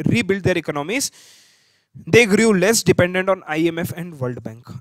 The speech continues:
अब देखो हुआ ये कि वर्ल्ड बैंक का काम था फाइनेंशियल असिस्टेंस प्रोवाइड करना for the countries who were like वहाँ पर इंडस्ट्रियल डेवलपमेंट हो रहा हो बस उनको, गरीबी मिटाना, गरीबी हटाना,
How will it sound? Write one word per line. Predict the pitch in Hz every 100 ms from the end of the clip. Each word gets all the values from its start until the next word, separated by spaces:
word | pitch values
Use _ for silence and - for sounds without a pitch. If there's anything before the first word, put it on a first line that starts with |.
| _
अब | 165
देखो | 160 147 127
हुआ | - 185 233
ये | 190 226 _ _ _ _ -
कि | 233
वर्ल्ड | 170 175 202
बैंक | 233 233
का | 254
काम | 180 180 196
था | 269
फाइनेंशियल | - 180 175 185 - 262 320 -
असिस्टेंस | 170 190 214 - 247 -
प्रोवाइड | 175 151 151 160
करना | 151 165 220 262
for | - 190
the | 196 240 202 160 -
countries | 160 190 254 233
who | - 190 190
were | 240 277 - _ _ _ -
like | 185 247 - - _ -
वहाँ | 160 180
पर | 208 262 269 -
इंडस्ट्रियल | 190 214 - 240
डेवलपमेंट | 202 190 196 185
हो |
रहा | 202
हो | 247
बस | 202 190
उनको, | 165 127 120 _ _ 175 _
गरीबी | 160 175 208 190
मिटाना, | 190 175 170 160 156 151
गरीबी | 151 160 170 175
हटाना, | 156 147 151 147 135 131